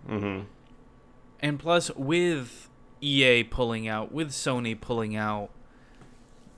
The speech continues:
Speaker 2: Activision not being there, you have big holes in the show floor. So, like, as a consumer,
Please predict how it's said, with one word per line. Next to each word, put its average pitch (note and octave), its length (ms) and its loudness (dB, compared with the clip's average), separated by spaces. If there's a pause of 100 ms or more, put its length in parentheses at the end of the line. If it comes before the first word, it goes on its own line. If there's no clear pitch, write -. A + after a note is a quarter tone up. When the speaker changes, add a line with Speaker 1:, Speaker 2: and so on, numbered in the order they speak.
(380)
Speaker 2:
Activision B2 760 4
not A#2 240 4
being A2+ 380 -2
there, A2 260 0
you A#2 160 -4
have E3 240 0
big G#3 220 4
holes A3 480 2
in F#3+ 260 -4
the G3 60 -4
show A3+ 260 0
floor. A2 340 -4
So, D3+ 200 -6
like, D#3+ 180 -6
as G3 280 2
a F3 40 -10
consumer, D3 600 -4